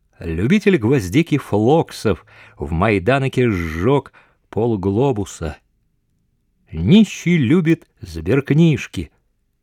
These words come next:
коллекционировать. Миров, как песчинок в Гоби, как ни крути умишкам, мы видим лишь божье хобби, нам главного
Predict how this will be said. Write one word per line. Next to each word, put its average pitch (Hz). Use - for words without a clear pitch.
коллекционировать. 110
Миров, 151
как -
песчинок 147
в 92
Гоби, 117
как -
ни 82
крути -
умишкам, 156
мы 80
видим 98
лишь 82
божье 165
хобби, 113
нам 76
главного 85